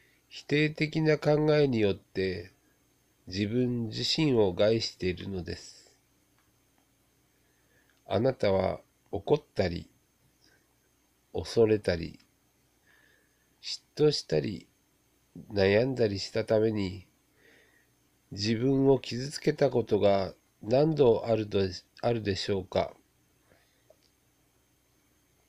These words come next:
これらは、あなたの潜在意識に入る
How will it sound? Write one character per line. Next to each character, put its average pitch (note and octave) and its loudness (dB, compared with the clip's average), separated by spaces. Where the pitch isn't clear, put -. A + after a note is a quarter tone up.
こ G#2 -2
れ A#2 4
ら A#2+ 4
は、 F#2 0
あ F#2+ -2
な A#2+ 2
た B2+ -8
の F#2+ -4
潜 C3 -6
在 C#3+ -2
意 D3 -4
識 - -6
に G2 -6
入 B2+ 0
る F#2+ -6